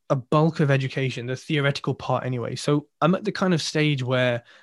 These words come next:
I'm sourcing deals, essentially. I've got, um, a tool called Search Land. It's similar to, like, Nimbus and Land Insight. And I'm,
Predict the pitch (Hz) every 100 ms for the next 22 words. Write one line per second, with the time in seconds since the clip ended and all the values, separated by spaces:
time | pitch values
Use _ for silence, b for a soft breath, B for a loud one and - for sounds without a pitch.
0 | b 156 143 262 - 131 120 202 156 120
1 | - 127 127 135 127 165 151 - 120 120
2 | 113 135 - - 139 123 127 - 135 127
3 | - 127 127 120 - 151 143 131 - 120
4 | 120 135 127 123 - 117 120 123 120 120
5 | 131 120 123 123 127 127